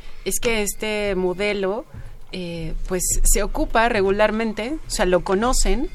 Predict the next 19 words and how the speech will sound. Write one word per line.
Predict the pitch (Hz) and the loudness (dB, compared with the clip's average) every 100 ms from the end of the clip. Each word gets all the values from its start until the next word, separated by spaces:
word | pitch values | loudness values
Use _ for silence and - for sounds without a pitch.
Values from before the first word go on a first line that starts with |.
| - | -4
por | 180 | -4
supuesto, | - - 208 214 - 214 - - - - | -4 -2 -2 -4 -4 -4 -2 -4 -8 -8
eh, | 190 185 175 175 165 | -4 -2 0 -2 -2
dentro | 208 254 254 202 | -2 -2 -2 -2
de | 170 170 | -2 -2
la | 165 170 165 | 0 0 0
administración | 175 175 175 175 185 180 208 202 | -2 -2 -2 -4 -4 -4 -6 -6
pública. | 240 208 202 202 196 240 | -8 -6 -8 -6 -6 -6
Aquí | - 185 220 | -6 -6 -4
la | 214 208 | -4 -4
gran | 196 196 | -4 -6
pregunta | 190 185 185 185 | -4 -2 -2 -4
es | 180 175 | -4 -4
por | 175 156 | -8 -6
qué | 165 | -6
no | 165 | -4
lo | 156 | -4
detienen, | 170 175 311 208 160 | -6 -4 -4 -4 -6
porque | - 175 156 190 180 175 | -8 -10 -6 -4 -2 -2